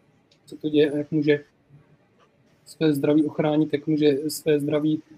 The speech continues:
zlepšit. Eh, toto zcela vlastně absentuje v některých zemích, například, eh, v České republice, kde máme sice zdravotnictví, zdravotnické fakulty, ale,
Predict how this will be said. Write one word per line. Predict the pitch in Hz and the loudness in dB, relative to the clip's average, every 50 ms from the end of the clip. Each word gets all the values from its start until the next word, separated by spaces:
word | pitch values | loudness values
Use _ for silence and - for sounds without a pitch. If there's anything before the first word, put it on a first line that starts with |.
| _ - | _ -6
zlepšit. | 165 151 156 147 151 - - 139 127 - - 123 - _ _ _ _ _ - | -2 0 0 0 0 -2 -2 -4 -4 -4 -8 -20 -20 _ _ _ _ _ -2
Eh, | 147 139 139 | 0 0 0
toto | 143 - 185 180 - 240 233 226 - | 0 0 -2 0 2 4 4 4 4
zcela | - - - - - 226 214 202 151 151 | 2 0 -4 -8 -4 -4 -2 0 0 0
vlastně | 151 151 156 147 143 - - 180 165 165 | 0 -2 -2 -4 -4 -2 -2 -2 -2 -2
absentuje | 156 - 160 - - - 180 170 175 160 - 180 175 175 170 - - _ _ _ _ _ | -4 -8 -10 -12 -8 -4 -2 0 0 2 4 4 4 4 2 0 -4 _ _ _ _ _
v | |
některých | _ _ - - 175 147 139 | _ _ -8 -6 -6 -2 2
zemích, | 151 139 143 143 151 - - | 2 4 4 4 2 2 -2
například, | 156 139 - - 160 147 - 151 151 151 - 156 | -2 -4 -4 -6 -4 0 0 0 0 0 2 2
eh, | 151 147 135 | 2 2 2
v | 131 | 0
České | - - 135 - - 180 | -6 -12 -12 -8 -6 -4
republice, | 156 - - 147 139 139 131 127 - 139 139 160 175 - _ _ _ _ _ _ - | -4 -2 -2 -2 -2 -2 -2 -2 -2 -2 -2 -2 -2 -6 _ _ _ _ _ _ -2
kde | 156 151 156 151 147 | 0 2 2 2 4
máme | 147 156 156 160 175 175 160 139 135 147 | 2 2 2 2 2 2 2 0 -2 -4
sice | - - 160 147 - - 135 117 123 139 | -8 -10 -14 -10 -8 -8 -8 -8 -8 -8
zdravotnictví, | - - 151 165 190 185 - 202 196 - - - 202 196 180 | -6 -4 -2 -2 -2 -2 -2 -2 -4 -4 -8 -10 -8 -8 -8
zdravotnické | 156 - 156 156 156 175 156 - - 156 | -6 -4 -4 -2 -2 -4 -6 -4 -4 -4
fakulty, | 131 147 151 - 190 185 185 - 190 - | -4 -4 -2 -2 -2 -2 -2 -2 -4 -4
ale, | 180 175 175 175 170 | 0 0 0 0 -2